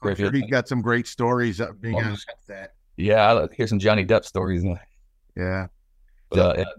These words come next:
Speaker 1: How do you go
Speaker 2: oh.
Speaker 1: about finding these, um,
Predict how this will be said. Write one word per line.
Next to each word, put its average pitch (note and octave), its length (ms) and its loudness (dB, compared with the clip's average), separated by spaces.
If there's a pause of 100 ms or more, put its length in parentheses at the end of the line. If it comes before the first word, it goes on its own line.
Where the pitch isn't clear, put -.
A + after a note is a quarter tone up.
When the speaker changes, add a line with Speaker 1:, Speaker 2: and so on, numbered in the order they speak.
(340)
Speaker 1:
How F#3 140 0
do A3 60 0
you A3+ 60 0
go F3 100 0
Speaker 2:
oh. G3+ 60 4
Speaker 1:
about F3 300 2 (200)
finding C#3+ 440 2
these, G#2+ 320 -4
um, F#2 400 -2